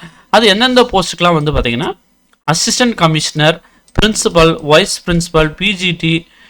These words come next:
டி ஜி டி, பி ஆர் டி, அட்மினிஸ்ட்ரேட்டிவ் ஆஃபீஸர், ஃபினான்ஸ் ஆஃபீஸர், அசிஸ்டன்ட் ஆஃபீஸர், ஜூனியர் டிரான்ஸ்லேட்டர் உள்ள-, உள்ளிட்ட பணிகளுக்கு வந்து பாத்தீங்கன்னா ரெ-, டூ டயர் எக்ஸாமினேஷன்,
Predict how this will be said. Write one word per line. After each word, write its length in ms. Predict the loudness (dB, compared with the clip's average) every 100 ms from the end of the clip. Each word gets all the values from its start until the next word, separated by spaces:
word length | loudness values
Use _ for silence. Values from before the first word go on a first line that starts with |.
| -20 _ _
டி 160 | 0 0
ஜி 120 | 0
டி, 240 | 0 -2
பி 180 | 0 2
ஆர் 180 | 4 4
டி, 160 | 2 2
அட்மினிஸ்ட்ரேட்டிவ் 720 | 2 -2 -4 -2 -2 0 2
ஆஃபீஸர், 380 | 2 0 -2 -2
ஃபினான்ஸ் 360 | 0 0 0 0
ஆஃபீஸர், 420 | 0 0 0 0
அசிஸ்டன்ட் 340 | -2 -6 -2
ஆஃபீஸர், 360 | 0 0 -2 -4
ஜூனியர் 400 | -2 -2 0 0
டிரான்ஸ்லேட்டர் 500 | -2 -4 -4 -4 -4
உள்ள-, 480 | -4 -2 0 0 -2
உள்ளிட்ட 360 | -2 -4 -2
பணிகளுக்கு 480 | -4 -2 -2 -2 -2
வந்து 200 | -4 -4
பாத்தீங்கன்னா 420 | -6 -6 -4 -2 -4 -8 _ _ _ _ -10
ரெ-, 300 | -2 0 0 -2 -4
டூ 120 | -2
டயர் 320 | 2 2 2
எக்ஸாமினேஷன், 640 | 0 0 0 2 -2 -6